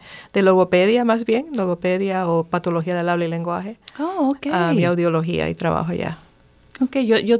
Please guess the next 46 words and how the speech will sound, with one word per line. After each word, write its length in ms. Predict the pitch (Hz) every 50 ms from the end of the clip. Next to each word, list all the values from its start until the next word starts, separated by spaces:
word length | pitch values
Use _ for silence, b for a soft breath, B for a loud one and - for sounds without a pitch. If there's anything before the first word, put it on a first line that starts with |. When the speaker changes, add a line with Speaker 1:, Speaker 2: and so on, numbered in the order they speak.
| 233 - -
Speaker 2:
yo 140 | - 214 220
he 40 | 226
tenido 240 | 247 233 240 240 240
la 80 | 240
oportunidad 420 | 233 240 233 220 - 226 220 214 214
de 60 | 208
conocerte 800 | 214 220 208 196 - - 208 196 - - 220 226 214 - - 185
en, 320 | 185 185 180 180 175 160 -
en 180 | 170 175 170
programas 540 | 170 - 175 175 175 175 180 190 196 202 190
y 60 | 196
hemos 180 | 185 185 190 -
compartido 540 | - 190 175 - 165 160 - 170 180 185 190
micrófono, 520 | 180 180 - 185 180 - 214 220 233 220
pero 280 | - 196 175 175 143 160
no 120 | 180 196
sabía 380 | - - 254 247 240 214 185 175
mucho 260 | 170 165 156 - 175
de 120 | 165 151
ti. 180 | 160 - 160 160
Entonces, 380 | 165 165 175 175 196 185 -
el 80 | 196 185
tenerte 400 | - 190 190 202 208 208 - 233
del 120 | 220 220
otro 220 | 214 214 220 - 220
lado 160 | 220 220 226
me 140 | 226 214 208
permite 640 | - 196 196 190 190 196 - 208 208 202 185 180 190
conocer 360 | - 190 190 196 - 220 233
un 60 | 240
Speaker 1:
Ah. 60 | 233
Speaker 2:
poquito 340 | 262 339 381 240 240 - 247
más 340 | 240 247 302 359 339 - -
y, 60 | 208
y 180 | 196 - 190 202
es 120 | 208 214
muy 80 | 233 240
interesante 640 | 240 233 208 185 180 - 240 330 370 - 226 196 190
eso 220 | 196 - - 208
en, 180 | 202 190 185 -
en 120 | - 180 180
la 80 | 175
educación 500 | 175 185 180 - 190 180 - 269 302 302
siempre, 400 | - - - 160 - 247 247 143
Speaker 1:
Ujú, 80 | 143 156
Speaker 2:
¿no? 120 | 196 269